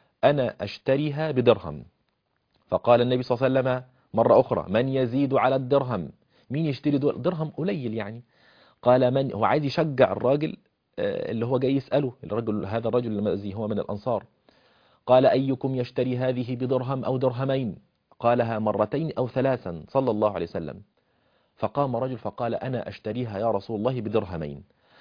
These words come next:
فاشتراها بدرهمين، ثم جاء بالرجل وقال له:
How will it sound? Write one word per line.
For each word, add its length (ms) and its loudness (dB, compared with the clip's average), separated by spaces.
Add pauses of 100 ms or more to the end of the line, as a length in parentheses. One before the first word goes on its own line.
(120)
فاشتراها 520 0
بدرهمين، 640 -4 (420)
ثم 380 -4 (500)
جاء 280 6
بالرجل 480 -2
وقال 420 0
له: 240 -4